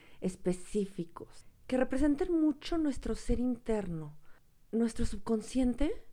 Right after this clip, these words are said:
que se haga consciente en esos sueños, ¿no? Como lo que, lo que nos da miedo, porque es, porque hablando otra vez de Escorpión, hablando de, de este signo y de, de que los eclipses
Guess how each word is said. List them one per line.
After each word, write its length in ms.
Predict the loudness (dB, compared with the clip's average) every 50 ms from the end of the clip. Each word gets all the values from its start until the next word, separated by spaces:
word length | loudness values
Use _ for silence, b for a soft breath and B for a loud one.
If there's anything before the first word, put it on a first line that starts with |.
| -20 -20 -20 -20 _ _ _ _ _ -20 -12 -2
que 120 | 2 4
se 280 | 4 4 6 6 6 6
haga 260 | 6 6 2 0 -2
consciente 500 | 0 -2 -2 -2 0 0 0 0 0 0
en 80 | -2 -2
esos 220 | -2 -4 -6 -6
sueños, 420 | -2 -2 0 0 -2 -4 -6 -6
¿no? 260 | -4 -4 -4 -4 -6 -6
Como 280 | -6 -4 -4 -2 0 0
lo 240 | 2 0 0 0
que, 400 | -4 -6 -6 -4 -4 -6 -8 -10 -12 B B B B B B B B B
lo 220 | 2 4 4 4
que 100 | 4 2
nos 160 | 0 0 0 0
da 80 | 2
miedo, 420 | 2 2 2 2 2 2 0 0 0
porque 600 | -2 -4 -4 -4 -4 -4 -4 -4 -4 -2 -2 -2
es, 160 | -2 -2 -4 -10 -12 -12 -12 -12 -6 -4
porque 320 | -4 -2 -2 -4 -6 -8 -6 -6
hablando 380 | -6 -4 -2 0 0 0 0
otra 180 | 0 0 0 2
vez 140 | 2 2 0
de 60 | -2
Escorpión, 580 | -2 0 0 0 2 2 2 2 2 0 -4 -6 -8
hablando 560 | -8 -8 -6 -4 -4 -2 -2 0 0 0 0 2
de, 240 | 0 0 -2 -4 -10 B B B B B B
de 120 | 0 0
este 200 | 0 0 0 -2
signo 300 | 0 2 2 4 4 4
y 80 | 4 4
de, 380 | 4 2 2 0 -2 -6 -10 b b b b b b b b b
de 260 | 2 6 6 6 6
que 120 | 4 4
los 260 | 6 6 6 4 2 0
eclipses 880 | 0 2 2 2 2 2 2 -4 -4 0 0 0 0 0 -2 -2 -2